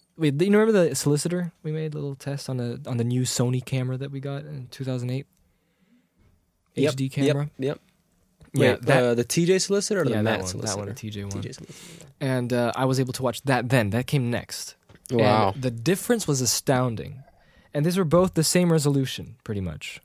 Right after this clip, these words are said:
Speaker 1: uh, 'cause we had to watch it through a D V D, unfortunately.
Speaker 2: Mm-hmm.
Speaker 1: But it was amazing seeing how the sensor would, like, showed so much more depth, and the lens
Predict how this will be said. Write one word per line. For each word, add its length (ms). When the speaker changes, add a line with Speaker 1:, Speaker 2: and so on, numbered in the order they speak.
Speaker 1:
uh, 200
'cause 180
we 80
had 100
to 80
watch 180
it 80
through 140
a 20
D 140
V 100
D, 260
unfortunately. 680
Speaker 2:
Mm-hmm. 240
Speaker 1:
But 600
it 120
was 160
amazing 520
seeing 380
how 560
the 180
sensor 480
would, 380
like, 220
showed 440
so 260
much 180
more 100
depth, 180
and 120
the 100
lens 640